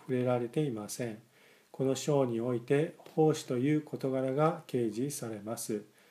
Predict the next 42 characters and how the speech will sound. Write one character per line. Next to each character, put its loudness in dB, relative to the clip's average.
そ -2
し -4
て 2
そ -8
れ 0
は 4
体 2
の 0
事 -4
柄、 0
体 2
の 2
中 0
の 0
事 -2
柄 0
と -6
し -8
て 0
提 0
示 -2
さ -6
れ -8
ま -6
す。 -4
D、 0
教 4
会 0
の 0
中 -2
で 4
奉 6
仕 -4
す -4
る 0
こ -6
と -2
に 0
関 -6
し -14
て -12
は、 -4